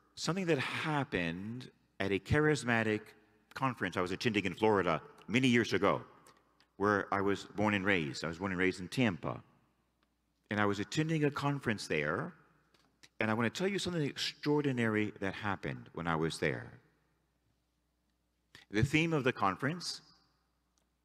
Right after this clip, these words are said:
was, "Jesus Christ must be proclaimed as Lord." It was quite beautiful. And I was just a young fellow, I don't know,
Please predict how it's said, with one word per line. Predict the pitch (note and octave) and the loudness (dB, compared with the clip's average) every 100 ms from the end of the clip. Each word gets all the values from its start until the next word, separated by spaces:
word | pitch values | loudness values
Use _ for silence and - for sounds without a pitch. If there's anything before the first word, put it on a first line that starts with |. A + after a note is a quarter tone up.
| _ _ _ _ _ _ _ | _ _ _ _ _ _ _
was, | G#2 A2+ A2 G2+ - - - _ _ _ _ _ _ _ _ | 2 2 2 -2 -8 -10 -18 _ _ _ _ _ _ _ _
"Jesus | - - C3+ D3+ C#3+ C#3 C3 | -6 2 4 4 2 -2 -4
Christ | - B2+ A#2 F2 D#2 - - - - | -4 0 0 0 -4 -6 -8 -8 -8
must | F#2 G2+ - | -6 -6 -6
be | G#2 | -6
proclaimed | - G2+ - A2 G#2+ G#2+ G#2+ G2+ - - | -2 -2 -2 -2 -2 -2 -4 -8 -10 -6
as | F#2 E2 | -4 -2
Lord." | D#2+ D2 B1 A#1+ A#1+ _ _ - _ _ _ _ _ | 0 0 -2 -8 -14 _ _ -20 _ _ _ _ _
It | F#2 | -8
was | |
quite | - C3 D3 | -2 -2 0
beautiful. | G2 F#2 D2+ C2+ A#1+ - _ _ _ _ _ _ _ _ _ _ _ _ - _ _ - | -4 -4 -8 -12 -16 -20 _ _ _ _ _ _ _ _ _ _ _ _ -20 _ _ 0
And | B2+ | 2
I | D#3 | 4
was | D#3 | 4
just | E3+ - | 2 0
a | D#3+ | 2
young | C#3+ C#3 | 2 2
fellow, | B2+ G#2 C#2 A#1+ G1+ - _ _ _ _ - | 0 2 0 -4 -12 -20 _ _ _ _ -8
I | - | -4
don't | G#3 G#2+ | 0 0
know, | D2+ C#2+ | -2 -4